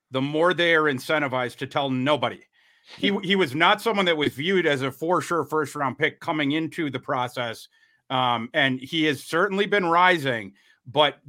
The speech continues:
Speaker 1: if, if you like Malik Willis and you're Detroit, you have every incentive in the world to tell all your media contacts and everybody else that you like everyone but Malik Willis, 'cause you, you don't wanna get hot. It's like people, people ask, like, "W-, well, why would the forty-niners lie to their media contacts about the,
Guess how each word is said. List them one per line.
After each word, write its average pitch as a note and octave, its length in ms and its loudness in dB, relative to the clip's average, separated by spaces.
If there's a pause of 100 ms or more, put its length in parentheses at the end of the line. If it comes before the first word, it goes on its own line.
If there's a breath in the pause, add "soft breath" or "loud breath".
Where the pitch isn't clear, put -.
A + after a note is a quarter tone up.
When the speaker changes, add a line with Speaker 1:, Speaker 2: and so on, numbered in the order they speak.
Speaker 1:
if, D#3 260 -4
if C3 220 -4
you D#3 180 -4
like F3+ 300 2
Malik D#3 320 -2
Willis D3 280 2
and C3 120 -4
you're D3+ 140 -2
Detroit, C#3 380 -4
you D#3+ 120 -2
have D3 220 0
every F3 360 0
incentive D#3 500 -2
in C#3+ 120 -2
the C3 80 0
world C3+ 480 0
to C#3+ 100 -8
tell D3 140 -2
all C#3+ 240 0
your D#3+ 100 -2
media D#3 240 -2
contacts C#3 500 -4
and C#3 60 -4
everybody C3+ 380 -4
else B2+ 220 -4 (260 soft breath)
that C3+ 120 0
you D3 140 -4
like D3 260 0
everyone D3 440 0
but C#3+ 300 0
Malik B2 340 -6
Willis, G#2+ 400 -6 (220 soft breath)
'cause F3 120 2
you, A3 200 2
you G3+ 100 -2
don't A3+ 140 8
wanna G#3 180 6
get F3 140 2
hot. G3 240 6 (160 loud breath)
It's F3+ 120 -2
like A3+ 200 4
people, B3 320 6
people A3+ 320 0
ask, F3+ 180 4
like, D#3+ 160 0
"W-, E3 220 -6
well, F#3+ 160 2
why F3+ 200 6
would A3+ 220 2
the E3+ 100 -2
forty-niners D#3 600 0
lie C#3+ 180 2
to C#3 80 -2
their C3 100 0
media C3 300 0
contacts B2 540 -4
about B2+ 240 -4
the, A2+ 180 -2